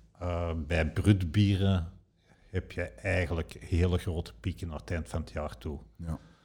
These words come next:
Speaker 1: Dus dan ga je de volumes verdubbelen, verdriedubbelen naar het eind van het jaar toe. Dus je hebt een heel grote flexibiliteit nodig.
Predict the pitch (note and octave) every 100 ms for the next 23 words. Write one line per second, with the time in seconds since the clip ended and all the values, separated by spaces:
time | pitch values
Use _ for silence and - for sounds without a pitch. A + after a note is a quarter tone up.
0 | _ - D#2 D#2+ D#2 D#2+ D#2 D#2 D2 F2
1 | D#2 D#2+ D#2 - - E2 C#2+ E2+ D#2+ D#2
2 | E2+ D2+ F2+ E2 F2+ D#2+ E2 D#2+ D#2 -
3 | F2 D#2 D#2 D2+ - D#2+ E2+ E2 E2+ -
4 | E2 D#2 E2 C2+ D#2 F2+ - F2 E2 E2
5 | D2+ - E2+ - D2+ D2 C#2 - F#2+ A2
6 | G2 G#2 -